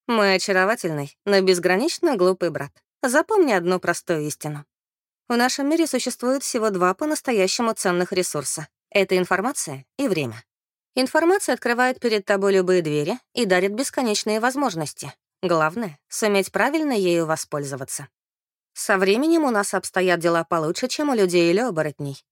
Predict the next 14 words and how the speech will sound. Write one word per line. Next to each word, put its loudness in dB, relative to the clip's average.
но 4
и 4
вампира -2
можно -4
убить, -8
а, 0
следовательно, -4
наша 0
жизнь -2
конечна». -6
Марсель 0
подпёр -2
щеку -2
кулаком. -4